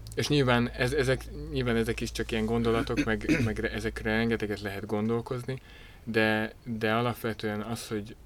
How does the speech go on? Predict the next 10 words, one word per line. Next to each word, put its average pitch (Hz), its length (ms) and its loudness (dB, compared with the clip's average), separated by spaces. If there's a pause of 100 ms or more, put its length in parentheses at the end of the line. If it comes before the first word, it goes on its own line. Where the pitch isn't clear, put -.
hogy 107 200 -8
ezt 98 140 -8
egyáltalán, 107 680 -4 (240)
ö, 208 40 -8 (560)
meg 110 220 -4
tudjuk 104 340 -6
csinálni, 107 640 -4 (600)
ahhoz 110 260 -2
meg 117 180 2
rengeteg, 107 520 0